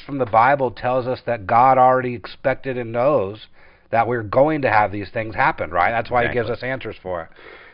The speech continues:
Speaker 1: And so that initial thought comes into your mind, though, and you know it's ungodly, and you know it's bad. It might be,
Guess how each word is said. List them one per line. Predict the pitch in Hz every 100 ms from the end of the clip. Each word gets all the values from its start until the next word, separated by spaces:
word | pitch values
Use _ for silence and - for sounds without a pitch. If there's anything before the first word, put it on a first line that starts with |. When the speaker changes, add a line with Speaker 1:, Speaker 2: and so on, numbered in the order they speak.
| _
Speaker 1:
And | 117 127
so | 143 135 127 123 95
that | 139 160
initial | 147 165 180 180
thought | - 180 170
comes | 170 151
into | 143 127
your | 127 120
mind, | 117 110 98
though, | 82 87
and | 104
you | 120
know | 123 147 180
it's | 185 -
ungodly, | 127 104 104 85 80 82 101
and | 117
you | 131
know | 147
it's | 170 -
bad. | 110 98
It | 123
might | 131 143 139
be, | 143 139